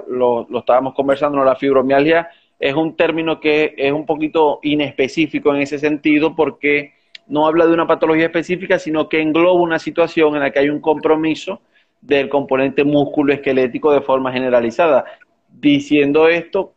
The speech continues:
¿qué, qué quiero decir? Que no hay una causa de la fibromialgia. Vamos a, a estudiar el caso, vamos a ver cuál es la causa, vamos a ver cómo la podemos resolver, ¿no?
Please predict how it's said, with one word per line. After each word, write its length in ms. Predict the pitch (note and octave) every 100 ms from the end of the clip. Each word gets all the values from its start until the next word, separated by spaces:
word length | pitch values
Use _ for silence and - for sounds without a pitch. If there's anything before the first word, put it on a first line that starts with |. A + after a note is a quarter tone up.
| _ -
¿qué, 180 | D3+
qué 160 | D#3 D3
quiero 240 | D#3 D#3+
decir? 340 | D#3 D#3 D#3+ C#3
Que 140 | C3
no 220 | B2+ C#3
hay 120 | D3 D#3
una 240 | D#3+ D3+
causa 460 | D3+ C3 C3 - C#3
de 100 | C#3
la 120 | B2+
fibromialgia. 640 | C3+ B2 A#2+ D3+ D3 A#2+
Vamos 360 | A#2 B2 C3 C3+
a, 200 | C3 - _ -
a 100 | C3+
estudiar 480 | C3+ D3 C#3 C#3 C#3+
el 160 | D3
caso, 480 | C#3+ E3+ E3 E3+ F#3 - _ _ _ _
vamos 260 | A#2+ A#2+ A#2+
a 60 |
ver 240 | B2+ C#3+ C#3
cuál 240 | C3+ C3+
es 340 | C#3 C#3 - _
la 220 | - C3 -
causa, 560 | F3+ E3 C#3 F3 G3 _ _ _ -
vamos 240 | B2 B2+
a 40 |
ver 160 | C3 C3
cómo 180 | C3+ C3+
la 160 | B2+
podemos 340 | C3 B2 A#2+ A#2
resolver, 560 | A2+ - G#2+ G#2+ A2
¿no? 120 | -